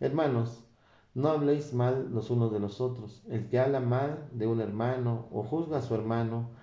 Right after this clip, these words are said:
habla mal de la ley y juzga la ley. Pero si tú juzgas a la ley, no eres cumplidor de la ley, sino juez de ella". También nos dice en Proverbios tres siete: "No seas sabio en tu propia opinión. Teme a Jehová y apártate del mal".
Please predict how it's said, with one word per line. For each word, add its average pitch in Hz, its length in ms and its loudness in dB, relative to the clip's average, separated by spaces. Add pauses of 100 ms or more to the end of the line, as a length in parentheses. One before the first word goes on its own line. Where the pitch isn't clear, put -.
(160)
habla 127 300 2
mal 120 240 4
de 110 120 0
la 101 100 0
ley 120 380 -2
y 113 100 -4
juzga 107 340 -2
la 95 140 0
ley. 92 340 -4 (440)
Pero 110 180 2
si - 120 -10
tú 123 100 -2
juzgas 127 400 0
a 123 40 0
la 120 120 2
ley, 127 400 -2 (340)
no 156 200 0
eres 156 180 -2
cumplidor 98 440 -2
de 95 100 -4
la 85 120 -2
ley, 69 260 -8 (180)
sino 107 280 -2
juez 98 300 -2
de 85 120 -4
ella". 73 180 -8 (800)
También 117 300 4
nos 117 160 6
dice 117 240 0
en 101 100 -4
Proverbios 110 640 -2 (200)
tres 107 240 -2
siete: 127 340 -4 (500)
"No 143 160 2
seas 139 360 0
sabio 123 400 2
en 107 120 0
tu 107 100 -8
propia 101 340 -2
opinión. 98 460 -4 (260)
Teme 147 240 2
a 123 40 -4
Jehová 120 520 -2 (120)
y 117 120 0
apártate 95 520 -4
del 85 160 -6
mal". 87 180 -8